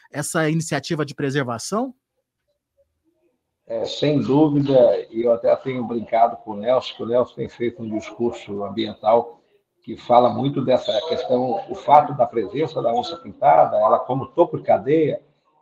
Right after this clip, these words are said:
Speaker 2: é um bioindicador que aquele ambiente está em equilíbrio, ou seja, as espécies que ela consome, como o porco do mato, o veado,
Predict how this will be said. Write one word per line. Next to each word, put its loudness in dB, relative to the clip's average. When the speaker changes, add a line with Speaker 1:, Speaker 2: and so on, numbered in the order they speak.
Speaker 2:
é -8
um 0
bioindicador 4
que -10
aquele -2
ambiente 0
está 2
em -2
equilíbrio, 0
ou 0
seja, -2
as 2
espécies -2
que -2
ela 4
consome, 0
como -6
o -18
porco -8
do 0
mato, 0
o -4
veado, 2